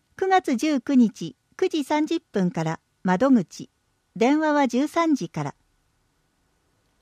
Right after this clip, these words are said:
三、浜ハグ市場。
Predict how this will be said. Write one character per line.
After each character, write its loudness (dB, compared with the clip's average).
三、 2
浜 2
ハ 0
グ -4
市 -4
場。 -6